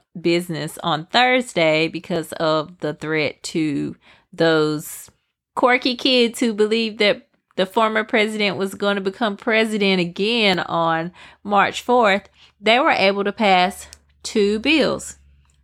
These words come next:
One of them was H R one, which I've mentioned previously on the podcast, the For the People Act that would expand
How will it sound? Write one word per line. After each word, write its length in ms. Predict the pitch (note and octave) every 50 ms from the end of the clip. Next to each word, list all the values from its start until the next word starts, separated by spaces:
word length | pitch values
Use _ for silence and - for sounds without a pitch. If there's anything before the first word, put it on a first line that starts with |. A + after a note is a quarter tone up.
| _
One 280 | - E3+ D#3 D#3 D#3 D#3+
of 120 | D#3 F3+
them 220 | F#3+ E3 E3 F3+ G3+
was 240 | G#3+ A3 A#3+ - - - - _ _ _ _ _ -
H 260 | C#3 C3+ - - -
R 160 | D#3 E3+ G3
one, 480 | G3+ A3+ C#4 C#4+ A#3 F#3 D#3 E3 E3+ - -
which 200 | D#3+ D#3+ - -
I've 200 | C#3 C#3 D3 D3
mentioned 340 | D3 D3 D3 - F#3 F3 F3+
previously 560 | - B3 B3+ A#3+ A#3 A3 A3 - F#3 E3+ E3
on 200 | E3 E3 E3 E3+
the 60 | E3+
podcast, 720 | - - E3+ E3+ E3+ E3+ - F3+ D#3+ D#3+ D#3+ D#3 F3 - - _ _ _
the 80 | - D#3+
For 280 | - - E3+ E3 D#3+
the 80 | E3 F3+
People 320 | - C#4+ D#4+ E4 D4+ A#3
Act 440 | - E3 F3 E3+ E3+ E3+ - - F3
that 180 | E3+ D3+ D3 D3+
would 180 | D3+ C#3 - -
expand 840 | E3 D#3 - - - - - - D3 D3 D3 C#3+ D3 D3 C#3+ D#3 E3+